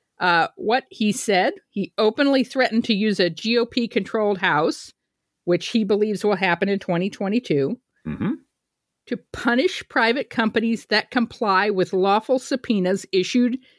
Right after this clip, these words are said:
Speaker 1: by the House. This is his institution.
Speaker 2: Mm-hmm.
Speaker 1: Uh, the House Select Committee examining the January sixth insurrection. If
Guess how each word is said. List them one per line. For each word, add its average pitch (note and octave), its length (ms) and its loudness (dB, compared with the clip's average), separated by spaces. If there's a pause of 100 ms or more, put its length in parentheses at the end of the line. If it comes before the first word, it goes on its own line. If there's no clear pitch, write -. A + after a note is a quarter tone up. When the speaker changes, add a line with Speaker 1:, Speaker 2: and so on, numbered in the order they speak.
(400)
Speaker 1:
by C4 280 2
the F4+ 100 2
House. - 560 0
This - 200 0
is - 100 0
his F#4 300 2
institution. F4+ 920 0 (240)
Speaker 2:
Mm-hmm. G#2+ 300 2 (500)
Speaker 1:
Uh, F#3+ 200 2
the G3+ 100 -2
House C#4 240 0
Select C#4+ 280 0
Committee C4 280 0
examining A#3+ 460 0
the G3 80 2
January A3 360 0
sixth - 280 -2
insurrection. B3 680 0
If C4 400 0